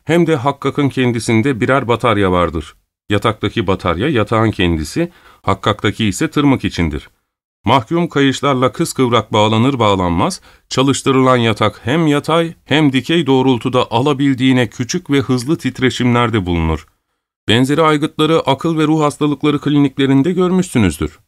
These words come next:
Ancak bizim yatağın devinimleri inceden inceye hesaplanmıştır. Çünkü bu devinimlerin son derece büyük bir titizlikle tırmığın devinimlerine uydurulması gerekmektedir. Yargının asıl infazı da bu tırmığa bırakılmıştır.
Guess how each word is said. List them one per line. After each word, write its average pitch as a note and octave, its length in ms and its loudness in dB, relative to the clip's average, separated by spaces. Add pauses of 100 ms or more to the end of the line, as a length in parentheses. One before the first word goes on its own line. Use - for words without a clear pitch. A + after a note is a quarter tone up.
(220)
Ancak B2+ 400 0 (580)
bizim A#2+ 260 2
yatağın B2+ 380 2
devinimleri B2 560 2
inceden B2 420 2
inceye A#2 360 2
hesaplanmıştır. F#2+ 840 0 (240)
Çünkü A2 440 -2
bu A2+ 140 -6
devinimlerin G#2+ 720 2
son C#3 360 0
derece B2+ 380 0
büyük C3 300 -2
bir C#3 100 0
titizlikle B2+ 640 -2
tırmığın B2 460 2
devinimlerine A#2+ 640 2
uydurulması A2 640 0
gerekmektedir. F#2 760 -2 (440)
Yargının G2 540 0
asıl G#2 320 -2
infazı A2+ 500 0
da D#3+ 260 -4
bu E3+ 80 0
tırmığa G2+ 420 0
bırakılmıştır. F2 760 -2